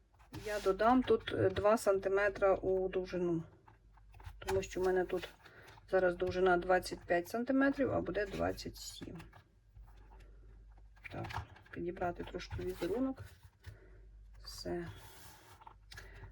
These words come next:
Хотіла я трошки, щоб він був вищий. Зараз скільки максимально мені дозволить. Ось таким чином я обведу.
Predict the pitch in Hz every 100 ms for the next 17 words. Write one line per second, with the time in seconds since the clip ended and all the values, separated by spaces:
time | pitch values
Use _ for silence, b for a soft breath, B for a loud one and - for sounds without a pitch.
0 | - - - 254 240 214 208 214 220 -
1 | 196 - 370 381 403 427 185 175 180 190
2 | 269 262 - 160 165 185 196 190 - 196
3 | - 185 185 - 196 190 185 175 175 180
4 | 180 170 170 208 262 262 - - - B
5 | B B B B - - 196 - 185 185
6 | 185 - 190 180 180 175 170 170 180 196
7 | 302